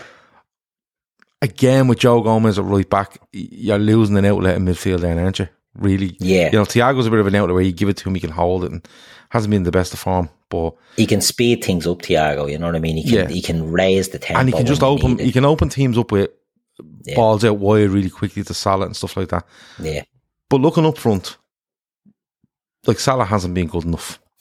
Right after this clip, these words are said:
Speaker 2: No, he's been, he's been dreadful.
Speaker 1: I a hundred
Speaker 2: You know,
Speaker 1: percent
Speaker 2: there's
Speaker 1: want
Speaker 2: no
Speaker 1: to see
Speaker 2: dressing
Speaker 1: Nunez
Speaker 2: him
Speaker 1: play.
Speaker 2: up.
Speaker 1: I'm, I'm literally on board Nunez playing every game.
Speaker 2: Yeah.
Speaker 1: Right.
Speaker 2: Oh, I couldn't agree more. I think
Speaker 1: Yeah.
Speaker 2: he needs to, because I think we need to start saying, "Right,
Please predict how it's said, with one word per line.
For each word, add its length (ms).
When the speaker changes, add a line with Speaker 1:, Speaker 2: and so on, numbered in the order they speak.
Speaker 2:
No, 220
he's 140
been, 320
he's 140
been 180
dreadful. 240
Speaker 1:
I 80
a 40
hundred 460
Speaker 2:
You 40
know, 120
Speaker 1:
percent 60
Speaker 2:
there's 120
Speaker 1:
want 80
Speaker 2:
no 100
Speaker 1:
to 60
see 60
Speaker 2:
dressing 280
Speaker 1:
Nunez 140
Speaker 2:
him 40
Speaker 1:
play. 140
Speaker 2:
up. 120
Speaker 1:
I'm, 180
I'm 300
literally 380
on 100
board 420
Nunez 380
playing 340
every 180
game. 200
Speaker 2:
Yeah. 260
Speaker 1:
Right. 240
Speaker 2:
Oh, 220
I 80
couldn't 260
agree 220
more. 220
I 60
think 200
Speaker 1:
Yeah. 80
Speaker 2:
he 40
needs 340
to, 220
because 260
I 60
think 280
we 100
need 240
to 80
start 420
saying, 320
"Right, 260